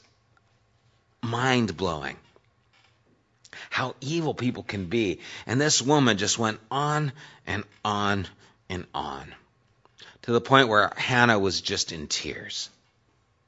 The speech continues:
Where she just, can you imagine, we're gonna go sacrifice, and it's like, "Here it is again. It's gonna be put in my face. I have no children. I'm a disgrace." And God says, "Well, I closed the womb.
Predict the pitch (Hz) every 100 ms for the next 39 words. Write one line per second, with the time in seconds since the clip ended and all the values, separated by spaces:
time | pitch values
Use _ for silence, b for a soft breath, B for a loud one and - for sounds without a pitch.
0 | _ _ b b b b 98 - 156 151
1 | 120 - 143 160 160 156 156 139 131 127
2 | 139 139 131 131 - 143 131 120 - 104
3 | 98 - 95 92 98 87 - 117 117 110
4 | 107 98 85 98 95 90 B B 76 -
5 | 92 78 76 - 143 113 104 95 85 101
6 | 98 92 - B B B 110 110 95 90
7 | 120 120 - 120 113 110 107 107 73 104
8 | 98 82 85 90 76 90 - - - 123
9 | 113 101 - - - B B B B 101
10 | 110 117 127 113 113 113 117 - 92 87
11 | 82 76 71